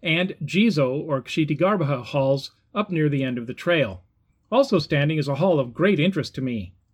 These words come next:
now. One of the disadvantages of linear time is that we often have experiences that only make sense much later, after we have other experiences. On this mountain, and of no interest to me at the time,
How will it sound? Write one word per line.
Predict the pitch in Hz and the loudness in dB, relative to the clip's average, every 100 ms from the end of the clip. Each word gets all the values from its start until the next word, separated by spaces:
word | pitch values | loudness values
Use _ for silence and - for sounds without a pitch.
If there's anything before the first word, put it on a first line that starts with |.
| - | -8
now. | 120 139 120 101 110 _ _ _ _ - | -2 0 -2 -6 -14 _ _ _ _ 2
One | 185 214 | 4 6
of | |
the | 151 | 2
disadvantages | - 208 214 156 160 190 156 143 120 | 4 2 2 0 2 4 2 -2 -4
of | 123 | -2
linear | 170 160 127 | 0 0 -2
time | 143 160 131 113 - _ | 0 0 0 -4 -10 _
is | 165 147 | -6 0
that | 180 | 4
we | 196 | 4
often | 269 247 | 4 2
have | 160 180 | 2 2
experiences | 156 - 190 220 175 147 120 | -2 -2 0 2 2 -2 -4
that | 147 | 0
only | 170 233 | 2 2
make | 175 160 | 0 -2
sense | - 180 151 | -4 -4 0
much | 147 208 - | 0 0 0
later, | 160 196 135 98 - 160 | 0 2 0 -4 -10 -6
after | 165 175 | -4 0
we | 165 | 0
have | 170 170 156 - _ | 2 0 -2 -14 _
other | 226 226 151 | -2 2 2
experiences. | 120 - 131 120 107 - 98 - _ _ _ _ _ 156 | 0 -4 -4 -4 -6 -12 -16 -18 _ _ _ _ _ 2
On | 196 | 4
this | 226 226 | 4 4
mountain, | 185 160 151 160 170 - | 2 2 0 -4 -6 -6
and | 139 | -4
of | 131 | -2
no | 143 160 | 0 0
interest | 147 139 - | -2 -4 -4
to | 139 | -4
me | 135 | -4
at | 113 | -6
the | |
time, | 110 175 170 135 | -4 -2 0 -2